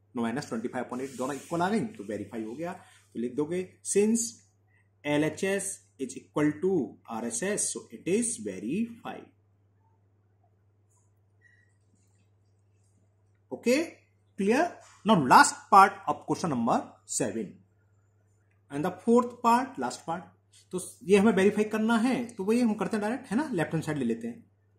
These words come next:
तो एलएचएस ले ली, एलएचएस कितनी है, माइनस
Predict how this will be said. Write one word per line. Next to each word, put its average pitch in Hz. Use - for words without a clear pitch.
तो 170
एलएचएस 175
ले 98
ली, -
एलएचएस 147
कितनी -
है, 196
माइनस 131